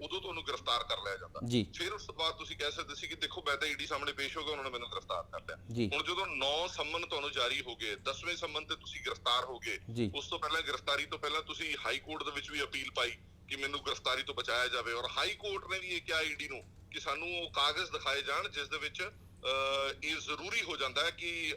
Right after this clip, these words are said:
Speaker 1: ਅਰਵਿੰਦ ਕੇਜਰੀਵਾਲ ਨੂੰ ਗ੍ਰਿਫਤਾਰ ਕੀਤਾ ਜਾਵੇ।
Speaker 2: ਜੀ।
Speaker 1: ਉਸ ਤੋਂ ਬਾਅਦ ਈਡੀ ਨੇ ਬਕਾਇਦਾ ਉਹ ਕਾਗਜ਼ ਦਿਖਾਏ,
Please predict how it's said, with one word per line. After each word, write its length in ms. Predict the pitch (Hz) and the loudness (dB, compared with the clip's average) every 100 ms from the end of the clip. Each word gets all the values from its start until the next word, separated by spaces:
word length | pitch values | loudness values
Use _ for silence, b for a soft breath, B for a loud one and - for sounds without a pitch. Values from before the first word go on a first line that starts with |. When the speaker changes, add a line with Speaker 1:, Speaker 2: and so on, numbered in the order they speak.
| 135 | 0
Speaker 1:
ਅਰਵਿੰਦ 220 | 143 151 | 0 -4
ਕੇਜਰੀਵਾਲ 400 | 156 135 135 135 | -4 -2 0 0
ਨੂੰ 120 | 151 - | -2 -4
ਗ੍ਰਿਫਤਾਰ 360 | 127 - 135 - | -4 4 4 4
ਕੀਤਾ 260 | - 117 | 0 0
ਜਾਵੇ। 260 | 104 92 90 127 | 0 -2 -4 2
Speaker 2:
ਜੀ। 200 | 123 110 | 4 4
Speaker 1:
ਉਸ 140 | 143 | 2
ਤੋਂ 100 | - | -2
ਬਾਅਦ 400 | 147 143 156 170 160 | 2 4 4 2 2
ਈਡੀ 240 | 147 151 | -2 0
ਨੇ 140 | 170 185 | 0 0
ਬਕਾਇਦਾ 600 | - - 123 127 127 160 | -2 -4 2 4 6 4
ਉਹ 180 | 185 - | 2 2
ਕਾਗਜ਼ 280 | 113 127 | 2 2
ਦਿਖਾਏ, 300 | 143 - 139 | 0 0 0